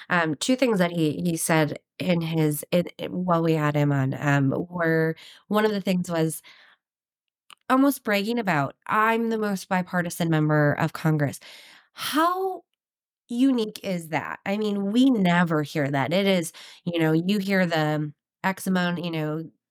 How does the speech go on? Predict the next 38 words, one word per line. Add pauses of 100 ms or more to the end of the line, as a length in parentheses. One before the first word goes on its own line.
(180)
X
congressman
voted
with,
you
know,
the
person
of
the
other
party
seventy-eight
percent
of
the
time.
And
that's
like,
you
know,
whatever.
We
always
hear
these
percentages. (640)
Being
bipartisan
in
this
day
and
age (440)
is (440)
not
necessarily